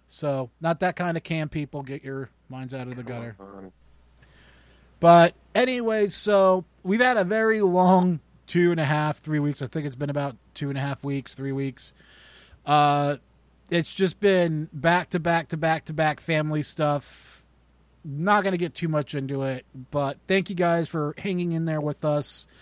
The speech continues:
Speaker 1: If you listen to the podcast, we are back in action. We're gonna be doing it on Mondays again,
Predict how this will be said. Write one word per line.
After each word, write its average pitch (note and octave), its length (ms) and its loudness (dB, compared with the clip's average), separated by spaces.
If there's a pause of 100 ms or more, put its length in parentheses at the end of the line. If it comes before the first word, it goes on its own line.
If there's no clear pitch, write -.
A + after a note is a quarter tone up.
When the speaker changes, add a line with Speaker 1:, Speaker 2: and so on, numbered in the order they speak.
(380)
Speaker 1:
If C#3+ 180 -6
you D#3+ 60 -2
listen D#3+ 240 -2
to E3 100 -8
the E3 100 -4
podcast, D3 760 -2
we C#3 160 -4
are B2 120 -4
back D3 500 -6
in D3+ 180 -8
action. C#3+ 640 -6 (380)
We're B2+ 100 -8
gonna C#3+ 160 -2
be D3+ 100 -2
doing E3 300 0
it E3 100 0
on E3 140 0
Mondays D#3 460 0
again, D3 520 0